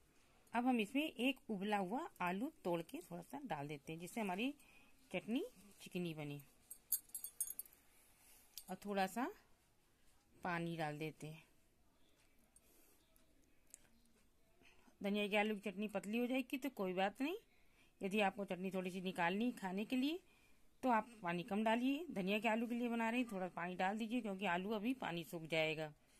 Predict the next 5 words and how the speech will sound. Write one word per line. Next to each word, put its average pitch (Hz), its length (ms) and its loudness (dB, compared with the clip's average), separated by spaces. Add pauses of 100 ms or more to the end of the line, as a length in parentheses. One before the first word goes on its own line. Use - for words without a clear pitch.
(1400)
चलिए 262 380 2 (720)
हम 220 140 2
इसको 214 340 -4 (360)
पीसते 196 380 0
हैं। 165 300 0